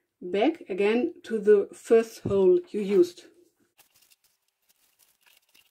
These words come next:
It's a bit tricky because the closure is there too, but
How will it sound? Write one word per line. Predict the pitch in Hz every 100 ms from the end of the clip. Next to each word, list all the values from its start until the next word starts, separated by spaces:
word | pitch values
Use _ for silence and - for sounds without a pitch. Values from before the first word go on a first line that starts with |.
| _
It's | - 180
a | -
bit | 226 233
tricky | - 240 -
because | 196 190 214 202
the | 202
closure | - 220 202 208 208 190 190
is | 190 - _
there | 196 190 185
too, | - - 277 277
but | 196 185